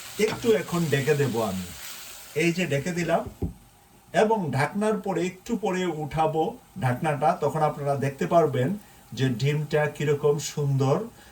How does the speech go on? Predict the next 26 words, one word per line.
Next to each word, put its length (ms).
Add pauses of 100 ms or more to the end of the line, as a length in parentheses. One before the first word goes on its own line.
(200)
মানে, 320
সিদ্ধ 340
হয়ে 340
গেছে। 320 (720)
Just 340 (520)
কয়েক 340
মিনিট, 360
আহ, 920
পরে 360 (240)
ঢাকনাটা 440
উঠিয়ে 580
আপনাদেরকে 580
দেখাবো 600 (100)
এবং 340
শেষ 280
করব 280
আমার 360
রান্নার 340 (440)
এই 200
পর্বটা। 440 (3500)
এখন 340
আপনারা 420
দেখুন, 340
আমি 220
ঢাকনাটা 480
উঠাচ্ছি, 720